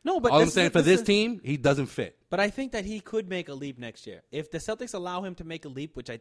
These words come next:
Speaker 1: think is gonna be very tough because of the amount of guards that we <laughs> actually have on this team, if they do give him that shot, then I, I think that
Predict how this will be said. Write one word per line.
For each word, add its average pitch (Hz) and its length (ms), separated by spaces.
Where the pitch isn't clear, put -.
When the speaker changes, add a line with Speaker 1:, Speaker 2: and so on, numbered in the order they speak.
Speaker 1:
think 175 220
is 117 180
gonna 117 140
be 113 100
very 123 280
tough - 380
because 120 240
of 117 80
the 117 80
amount 123 240
of 110 80
guards 120 260
that 117 80
we 113 80
<laughs> - 40
actually 147 320
have 123 160
on 123 80
this 110 120
team, 147 300
if 175 220
they 175 160
do 160 220
give 160 180
him 175 100
that 165 160
shot, 170 300
then 120 380
I, 113 280
I 110 40
think 117 220
that 113 220